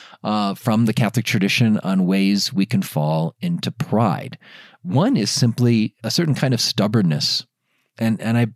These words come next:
I bet there's some listeners out there that are like this. I know I'm this way.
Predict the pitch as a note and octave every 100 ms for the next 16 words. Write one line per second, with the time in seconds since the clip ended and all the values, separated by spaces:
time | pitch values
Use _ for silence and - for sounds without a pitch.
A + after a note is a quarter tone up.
0 | - - C3+ D#3 - C#3 - A#2 A2 -
1 | A#2+ G2+ G2+ G#2+ G#2+ G#2 G#2 F#2 G2 A#2
2 | G#2+ - A2 A2 F2 F2+ F2+ F#2 D#2+ D2+
3 | E2